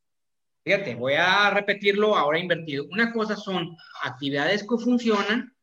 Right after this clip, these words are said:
y otra cosa es duplicación. Una cosa es actividades que funcionan y otra cosa es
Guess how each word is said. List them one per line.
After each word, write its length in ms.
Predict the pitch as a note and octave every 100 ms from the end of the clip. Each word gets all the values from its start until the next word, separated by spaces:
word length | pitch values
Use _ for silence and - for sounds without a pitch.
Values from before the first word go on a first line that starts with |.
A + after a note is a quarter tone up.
| _ -
y 160 | C3+
otra 320 | D3+ D3+ F#3 F#3
cosa 400 | D#3+ E3 E3 D#3
es 360 | E3+ - _ -
duplicación. 1040 | B2 C3 B2+ B2 B2 A#2+ - A#2 A2 A2 _ _ _ _ _ _ -
Una 260 | C3 C3
cosa 360 | D#3+ D#3+ E3 E3+
es 280 | F3+ F#3 -
actividades 640 | B2 B2 A#2+ A#2+ A#2+ C#3+ -
que 120 | G3
funcionan 720 | G#3 G#3+ A3+ A3+ A3+ A#3 B3 -
y 140 | - C3+
otra 280 | C#3 D#3 -
cosa 340 | D3 D#3 D3
es 440 | D3 F3 F#3+ -